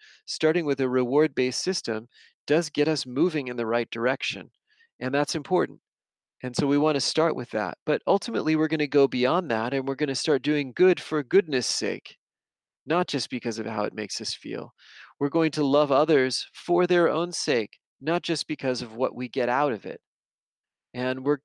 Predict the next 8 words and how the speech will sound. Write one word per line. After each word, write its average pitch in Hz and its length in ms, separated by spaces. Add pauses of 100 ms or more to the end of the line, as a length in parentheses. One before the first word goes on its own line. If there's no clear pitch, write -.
(440)
uh, 117 260 (720)
going 143 240
to 139 60
make 147 260
these 135 200
more 127 180
selfless 139 760
and 120 120